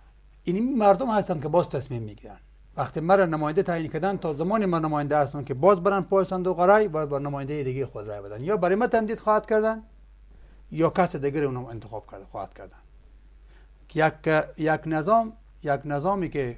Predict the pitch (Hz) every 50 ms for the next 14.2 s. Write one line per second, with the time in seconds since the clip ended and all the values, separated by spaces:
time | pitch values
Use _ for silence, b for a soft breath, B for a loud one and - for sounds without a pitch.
0 | - - 127 135 143 139 139 156 160 156 143 139 135 156 165 165 151 143 139 135
1 | 131 123 135 135 123 - 135 131 131 135 127 131 131 127 127 139 160 185 208 208
2 | 190 - - - b b b b b b b b b - - - 147 147 180 208
3 | 220 214 202 - - 156 143 147 147 147 151 143 170 190 202 196 170 180 175 170
4 | 160 151 143 143 139 135 143 139 139 139 139 135 131 131 123 123 127 143 147 147
5 | 143 175 214 214 - 175 170 160 156 156 151 147 147 147 143 139 131 - 139 131
6 | 117 110 - b b b b b b b b - - 135 139 151 147 143 147 -
7 | - 180 190 175 - - 165 151 147 139 143 - 185 196 190 147 135 131 135 143
8 | 147 185 226 214 185 156 131 113 101 - - - - - - - - - - -
9 | 160 160 156 147 139 135 160 196 196 196 185 180 - - - - - - - -
10 | - - 131 - - 170 175 - - 135 - 110 113 117 156 160 160 156 - -
11 | - - - - 131 117 104 92 - - - - b b b b b b b b
12 | b b b b b - 185 214 247 247 - 226 208 170 165 160 156 151 135 -
13 | 202 214 196 160 151 143 151 170 165 147 123 117 113 - - 180 180 156 135 165
14 | 160 151 143